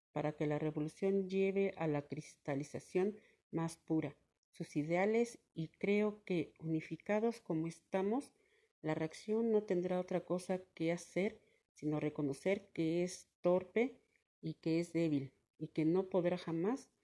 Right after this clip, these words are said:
no solamente derrotarnos, sino que ni siquiera hacer me-, mella de, en nuestras filas. Aplausos. Yo vengo a felicitar también al comité organizador del Partido Nacional Revolucionario,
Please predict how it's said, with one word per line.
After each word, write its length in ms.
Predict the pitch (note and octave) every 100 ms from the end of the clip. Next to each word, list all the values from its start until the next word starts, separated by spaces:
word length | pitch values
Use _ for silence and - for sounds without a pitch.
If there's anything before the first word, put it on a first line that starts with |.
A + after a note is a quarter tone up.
| _ _ _
no 140 | F#3 G3+
solamente 560 | A3+ G#3 G3 G3 G3
derrotarnos, 800 | F3+ D3+ D#3 F#3+ G#3 A#3 C4+ - _ _ _ _ _
sino 460 | - D#3+ D#3+ D#3
que 160 | - D3+
ni 160 | D3+ D3+
siquiera 680 | - - - A3 A#3 C#4+ D#4+ _
hacer 480 | C#3 D#3+ - G3 F#3+
me-, 480 | G3 F#3 F#3+ F#3+ F3+
mella 420 | F#3 F#3 F#3 A3+
de, 120 | G3+ D#3+
en 160 | D#3+
nuestras 380 | D#3+ - - D3
filas. 440 | - E3 C3+ - _ _ _ _ _ _ _ _
Aplausos. 800 | C#3+ - E3+ E3+ E3+ - - - _ _ _ _
Yo 180 | - G3+
vengo 280 | A3 A3+ A#3+
a 60 | B3
felicitar 520 | F3 D#3+ - F#3 F#3
también 540 | G3 D#3+ E3+ F#3+ A3 - _ _
al 220 | D#3 D#3
comité 420 | D#3+ D#3 D3+ F#3
organizador 720 | F#3 F#3+ F3 - C#3 D#3 F3+
del 160 | F#3 F3+
Partido 640 | - C#3 - E3 D3+ C#3+ - _ _ -
Nacional 500 | D3 - D3 D#3 D#3+
Revolucionario, 760 | E3 D3+ D3+ - F3 G3 G3